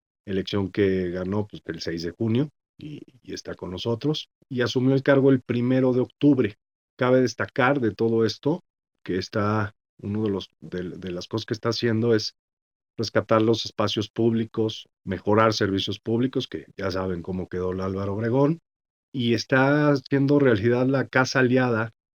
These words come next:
y otra vez las estancias infantiles, que como todos saben, pues el gobierno federal las quitó, que son las mayores demandas de la población.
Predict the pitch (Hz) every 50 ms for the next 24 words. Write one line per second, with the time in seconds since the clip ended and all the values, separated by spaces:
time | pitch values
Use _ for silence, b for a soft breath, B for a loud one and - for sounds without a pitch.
0 | _ - 123 107 104 120 139 156 - 151 139 117 120 131 127 - - _ _ _
1 | - 107 101 - - 104 - - 110 107 104 98 - 107 95 - 101 92 90 92
2 | 90 87 - 78 78 73 - - _ _ _ _ _ _ - 82 80 76 78 80
3 | - _ - 80 82 78 78 - 95 95 98 92 - - 98 101 101 107 113 120
4 | 110 - _ _ _ _ _ - 82 98 92 90 92 92 92 92 95 92 - 90
5 | 90 90 85 85 85 - - - - - _ - - - _ _ - - - 104
6 | 101 110 107 110 110 104 110 110 107 104 110 110 113 113 110 113 107 117 110 113
7 | 110 - 113 113 120 110 117 139 143 127